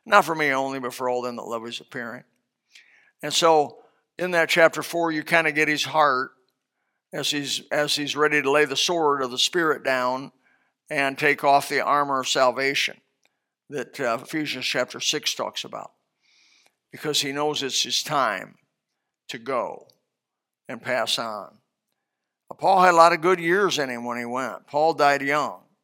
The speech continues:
He had a lot of good years left in him, but it wasn't God's will that he stay. Isn't that interesting? You never figure that out. Uh, James, remember James was killed early, Acts chapter twelve.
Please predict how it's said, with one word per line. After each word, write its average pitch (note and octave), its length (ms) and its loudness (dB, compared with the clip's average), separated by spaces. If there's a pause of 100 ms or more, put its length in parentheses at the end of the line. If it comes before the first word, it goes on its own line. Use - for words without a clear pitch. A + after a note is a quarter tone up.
(200)
He C#3 100 -12
had C3+ 100 -4
a A#2+ 40 -6
lot C#3 220 2
of C#3 80 -6
good D3 160 -2
years C#3+ 320 -2
left A#2 240 -6
in B2 120 -10
him, C3 120 -8
but B2+ 100 -6
it A2+ 80 -6
wasn't B2+ 320 -8
God's B2 320 -2
will C#3+ 220 -6
that C3+ 100 -6
he C#3 60 -8
stay. - 540 -6 (540)
Isn't C#3 100 -12
that D3+ 140 -4
interesting? C3 540 -10 (300)
You C3+ 100 -16
never C3 240 -8
figure C3 320 -6
that B2 160 -4
out. G2 280 -12 (1080)
Uh, C#3 120 4
James, D#3 640 2
remember C#3 220 -6
James E3+ 400 0
was B2 160 -6
killed C3 360 -4
early, D3 460 -4 (320)
Acts C3 180 -4
chapter B2+ 320 -4
twelve. C3+ 380 -16